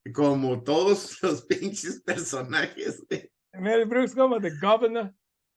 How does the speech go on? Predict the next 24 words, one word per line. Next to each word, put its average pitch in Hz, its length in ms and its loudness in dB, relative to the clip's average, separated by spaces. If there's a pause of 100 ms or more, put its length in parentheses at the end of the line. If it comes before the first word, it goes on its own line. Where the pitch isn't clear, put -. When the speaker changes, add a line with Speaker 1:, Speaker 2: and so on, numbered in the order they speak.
(100)
Speaker 1:
No, 151 260 4
y 190 60 4
también 156 300 2
hace 165 260 2
el, 143 160 4
el 123 160 -2
jefe 139 260 2
indio. 160 320 4
Speaker 2:
Ah, 185 80 -2 (140)
el 175 200 -6
jefe 196 380 0
indio, 262 360 0
<laughs> - 40 -16
¿sabes? 240 400 -2
Speaker 1:
Hijo - 180 -6
de - 60 -6
su - 400 -10
pinche 123 460 -14
madre. 110 720 -6
Speaker 2:
<laughs> - 40 -20
Tenemos 220 500 4
a 202 260 2 (800)
Madeline 226 580 2
Kahn 262 460 -4